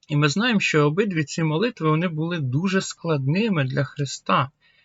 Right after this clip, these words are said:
Ці молитви були часом його волання до Бога.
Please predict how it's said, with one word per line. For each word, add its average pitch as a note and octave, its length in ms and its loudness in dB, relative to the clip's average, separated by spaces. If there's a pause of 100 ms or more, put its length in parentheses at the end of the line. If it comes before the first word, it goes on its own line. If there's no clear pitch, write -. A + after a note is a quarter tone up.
(420)
Ці F#3+ 160 2
молитви E3+ 520 2
були D3 340 2
часом F#3 580 0
його C#3+ 460 4
волання D3+ 920 0
до C#3 180 0
Бога. C#3 540 -2